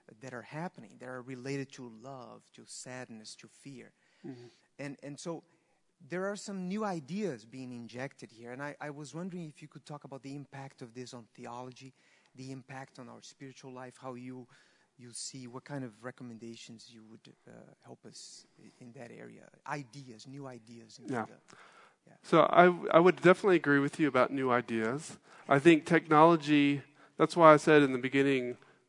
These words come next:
Speaker 2: it shapes the way we perceive the world.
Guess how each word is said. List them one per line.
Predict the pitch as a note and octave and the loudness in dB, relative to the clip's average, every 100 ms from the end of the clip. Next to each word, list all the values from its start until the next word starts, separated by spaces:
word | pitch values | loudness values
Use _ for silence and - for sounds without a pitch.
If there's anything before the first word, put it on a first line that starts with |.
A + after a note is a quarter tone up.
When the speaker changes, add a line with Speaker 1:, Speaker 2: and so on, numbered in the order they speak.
| _ _ | _ _
Speaker 2:
it | - D3 | -2 0
shapes | - - F3+ F#3+ | 2 8 8 8
the | - D3+ | 0 4
way | D3+ D3+ | 6 6
we | C#3 | 4
perceive | - C3+ - D#3 D3+ | -2 -8 -2 -2 0
the | C3 | -4
world. | A#2+ G2 G2 | -4 -4 -6